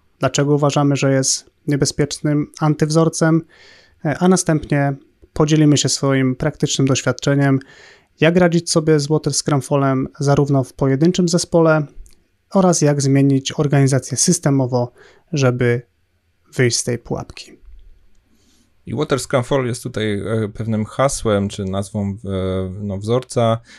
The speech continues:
Speaker 2: który zbiera, e, pewną grupę rozwiązań organizacyjnych, rozwiązań, w których w procesie wytwarzania produktu, czy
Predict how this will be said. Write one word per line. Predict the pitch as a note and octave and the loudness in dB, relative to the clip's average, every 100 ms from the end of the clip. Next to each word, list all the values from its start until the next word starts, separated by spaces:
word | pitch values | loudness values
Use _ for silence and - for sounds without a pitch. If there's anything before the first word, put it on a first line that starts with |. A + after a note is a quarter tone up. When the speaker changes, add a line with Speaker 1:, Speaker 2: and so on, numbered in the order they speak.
| _ | _
Speaker 2:
który | - A2 G#2 G2+ | -8 0 0 0
zbiera, | G2+ G#2+ G#2 G2 G2 G2 G2 - _ _ | -2 -2 0 2 2 2 0 -4 _ _
e, | F#2+ F2+ F2+ | -4 -2 -2
pewną | G2 G2+ F#2+ | -6 -4 -4
grupę | G2+ G2 - F#2 F#2 | -4 -6 -4 -4 -2
rozwiązań | F#2+ F#2+ F#2 F#2+ F#2 F#2 F2+ F2+ | -4 -6 -4 -4 -4 -6 -4 -6
organizacyjnych, | G2 G2 F#2+ F#2 F#2 - F2+ F#2+ B2+ C#3+ - _ _ - | -8 -6 -4 -4 -6 -6 -6 -4 -4 -6 -12 _ _ -14
rozwiązań, | G#2+ A2 A#2 A#2+ C#3+ C3 B2 | -10 -4 -2 0 -2 0 -2
w | A#2 | -4
których | - A#2+ A#2 A2 - G2+ F#2 | -4 0 0 -2 -2 -4 -4
w | - | -6
procesie | - G2+ B2+ A#2+ A2 G#2 | -8 -2 -2 -2 -2 -2
wytwarzania | G2 - G#2 G#2 G2+ G2 G2 F#2+ F#2+ - | -4 -6 -4 -2 -2 -2 -2 -2 -4 -4
produktu, | G#2+ G2+ - - G2 F#2+ | -4 -4 -6 -6 -4 -4
czy | - F#2+ F2+ | -8 -6 -6